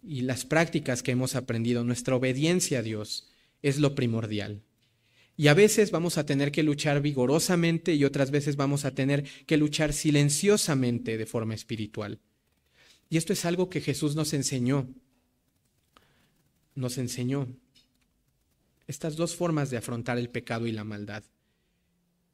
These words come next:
De forma activa, de forma visible, cuando, por ejemplo, echó fuera a los mercaderes del templo, cuando le reclamó al guardia que lo golpeó injustamente. Pero también Jesús fue paciente y fue muy resistente cuando fue insultado y crucificado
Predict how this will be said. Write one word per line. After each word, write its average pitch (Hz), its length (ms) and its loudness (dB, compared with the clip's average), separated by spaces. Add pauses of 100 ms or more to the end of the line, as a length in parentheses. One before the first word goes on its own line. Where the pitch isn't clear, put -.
De 123 100 -6
forma 165 300 0
activa, 175 420 0
de 131 80 0
forma 143 300 2
visible, 151 680 0 (500)
cuando, 120 400 2
por 120 140 2
ejemplo, 151 280 2
echó 151 220 0
fuera 170 320 4
a 131 60 4
los 120 180 0
mercaderes 139 580 2
del 143 180 2
templo, 190 380 0
cuando 123 320 2
le 123 140 2
reclamó 127 500 0
al 151 120 4
guardia 151 340 4
que 143 100 0
lo 123 120 2
golpeó 123 280 2
injustamente. 113 840 -2 (580)
Pero 160 220 4
también 214 400 4
Jesús 170 320 0
fue 175 160 2
paciente 156 640 0
y 113 80 -4
fue 147 180 2
muy 180 360 4
resistente 123 800 -2
cuando 120 260 -2
fue 147 200 -2
insultado 147 580 0
y 143 60 -2
crucificado 135 840 -6